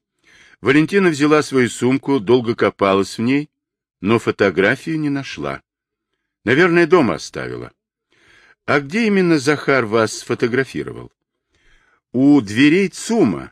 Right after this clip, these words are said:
Смехота, Валентина махнула рукой. Там тётка мороженым торговала. Захар меня окликнул, я повернулась, он меня и щёлкнул.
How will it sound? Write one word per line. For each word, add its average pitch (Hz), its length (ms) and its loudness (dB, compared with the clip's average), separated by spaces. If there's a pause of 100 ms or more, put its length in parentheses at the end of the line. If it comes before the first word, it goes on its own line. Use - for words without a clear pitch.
(220)
Смехота, 120 800 -2 (340)
Валентина 107 500 0
махнула 87 420 -2
рукой. 76 400 -8 (540)
Там 214 200 2
тётка 208 540 4
мороженым 123 500 2
торговала. 65 640 -8 (420)
Захар 151 460 2
меня 147 300 6
окликнул, 127 520 -6
я 110 160 0
повернулась, 139 880 0
он 175 220 2
меня 151 240 0
и 143 40 0
щёлкнул. 69 640 -8